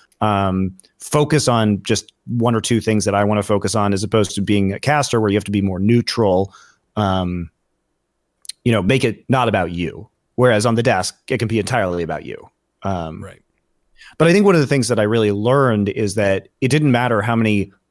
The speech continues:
Speaker 1: literally thousands of games of League of Legends that I cast and did excellent analysis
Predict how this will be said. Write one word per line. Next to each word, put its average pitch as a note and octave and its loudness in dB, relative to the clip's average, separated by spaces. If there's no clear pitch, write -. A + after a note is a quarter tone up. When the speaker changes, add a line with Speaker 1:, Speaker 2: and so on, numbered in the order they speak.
Speaker 1:
literally C#3 4
thousands B2+ 0
of G#2+ 0
games G2 0
of G2+ -4
League G#2 -2
of F#2+ -4
Legends F#2 -2
that F#2 -2
I E2+ -2
cast F2+ -6
and G2+ 0
did G#2 2
excellent C3+ 0
analysis G2 -2